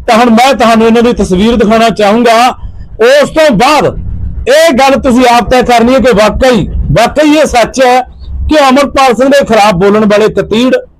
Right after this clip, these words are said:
ਆਹੀ ਤਿੰਨ ਨੇ, ਉਹ ਪਰਿਵਾਰ ਜਿਹੜੇ ਕਹਿੰਦੇ ਸਾਡੀ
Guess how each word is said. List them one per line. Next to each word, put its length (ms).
ਆਹੀ 280
ਤਿੰਨ 220
ਨੇ, 180
ਉਹ 180
ਪਰਿਵਾਰ 500
ਜਿਹੜੇ 280
ਕਹਿੰਦੇ 320
ਸਾਡੀ 640